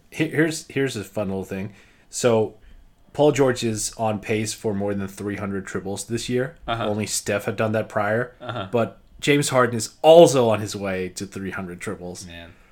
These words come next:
Speaker 2: that's wild.
Speaker 1: This league is changing so much, and it's, it's fun. At
Speaker 2: Yeah.
Speaker 1: this, I mean, it's, we are going to see so many, you know, three-point field goal percentage or, or just three-point field goal records be broken.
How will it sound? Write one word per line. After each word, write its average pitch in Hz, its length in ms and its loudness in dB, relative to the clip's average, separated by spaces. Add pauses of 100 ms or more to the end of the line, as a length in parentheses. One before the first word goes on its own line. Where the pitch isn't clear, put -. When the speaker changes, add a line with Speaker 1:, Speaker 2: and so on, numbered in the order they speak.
(220)
Speaker 2:
that's 104 120 -20
wild. 90 360 -8
Speaker 1:
This 214 220 4
league 262 200 0
is 190 160 4
changing 160 580 4
so 139 400 4
much, 139 480 4
and 127 200 0
it's, 123 340 -2
it's 120 220 -8
fun. 101 600 -4
At 113 120 -8
Speaker 2:
Yeah. 98 80 -4
Speaker 1:
this, 98 200 -6
I 123 60 -4
mean, 117 260 -4
it's, - 400 -10 (1200)
we 156 260 4
are 180 140 4
going 147 280 4
to - 100 -8
see 127 160 -4
so 123 160 0
many, 113 340 -4 (280)
you 120 160 -10
know, 110 100 -6
three-point 113 760 -4 (100)
field 110 280 -4
goal 113 180 0
percentage 117 840 -4
or, 135 160 -2
or 131 160 2
just 117 320 -2
three-point 123 500 -4
field 104 180 -6
goal 110 160 -2
records 113 320 -2
be - 100 -16
broken. 107 440 -6